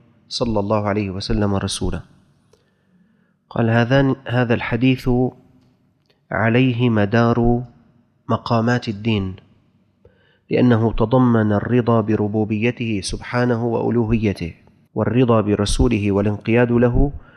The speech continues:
والرضا بدينه والتسليم له. ومن اجتمعت له هذه الأربعة، أن يرضى بالله رباً وإلهاً، وأن يرضى بسيدنا محمد صلى الله عليه وسلم رسولاً وينقاد لأوامره،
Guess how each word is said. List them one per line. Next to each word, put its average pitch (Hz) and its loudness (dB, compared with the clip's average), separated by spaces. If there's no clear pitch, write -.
والرضا 123 2
بدينه 131 -2
والتسليم 110 -2
له. 95 0
ومن 127 4
اجتمعت 123 -2
له 123 0
هذه 113 -2
الأربعة، 104 -4
أن 117 -4
يرضى 123 0
بالله 110 0
رباً 120 0
وإلهاً، 98 -4
وأن 120 -2
يرضى 131 2
بسيدنا 113 0
محمد 110 -4
صلى 120 -6
الله 117 0
عليه 107 -2
وسلم 110 -2
رسولاً 123 -2
وينقاد 104 -2
لأوامره، 104 -2